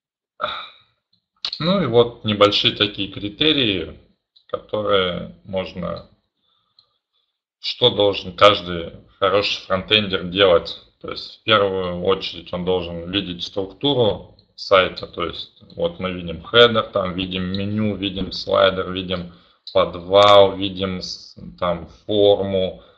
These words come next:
видим там всякие карточки, пояса. Все это пишем правильно, э, вот. Не создаем лишних там каскадов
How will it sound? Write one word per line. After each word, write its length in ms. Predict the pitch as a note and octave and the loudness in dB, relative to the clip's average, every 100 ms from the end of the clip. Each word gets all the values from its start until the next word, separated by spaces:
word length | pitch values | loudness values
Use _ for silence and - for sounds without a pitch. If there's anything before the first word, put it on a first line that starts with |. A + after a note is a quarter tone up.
| _ _ _ | _ _ _
видим 540 | F2 E2+ F#2 F2+ F#2 F2+ | -20 -14 -12 -10 -10 -6
там 220 | F2+ F2 | -4 -4
всякие 440 | - F#2+ F2+ - - | -6 -8 -8 -14 0
карточки, 1300 | G2+ G2+ G2+ - F#2 - - - F2 E2+ E2 D#2+ - - - _ - | 6 8 6 0 -8 -8 -8 -6 -4 -4 -6 -10 -14 -18 -20 _ 0
пояса. 920 | F#2 F#2 F2+ - G#2 G2+ G2 F#2 - - _ - | 0 0 -4 -2 4 6 4 2 -6 -20 _ -16
Все 260 | - - | -8 0
это 760 | G2 F#2+ - F#2 F2 E2+ - - - | 0 2 2 4 4 0 -6 -14 -2
пишем 400 | G#2 G2+ - F#2+ | 0 2 -2 -6
правильно, 920 | - F#2+ F#2+ F2+ E2+ E2+ E2 D#2+ - - _ _ _ _ _ _ _ - | 0 4 4 4 -2 -2 -4 -4 -10 -16 _ _ _ _ _ _ _ -14
э, 220 | - D#2+ | -8 -6
вот. 520 | D#2 D2+ E2 D#2+ - F2 - - _ _ _ _ _ - - - _ _ - | -8 -4 -2 -2 -4 -14 -16 -20 _ _ _ _ _ -16 -12 -12 _ _ -12
Не 320 | A2 G2 G2+ | -8 -2 -2
создаем 580 | F#2 G#2 F#2 G2+ G#2 F#2+ | -2 -6 0 2 2 0
лишних 360 | F#2+ - F#2+ - | -4 -6 -8 -6
там 200 | F2 F2 | -6 -4
каскадов 720 | F2 - - G2+ G2 F#2 | -6 -6 0 4 4 2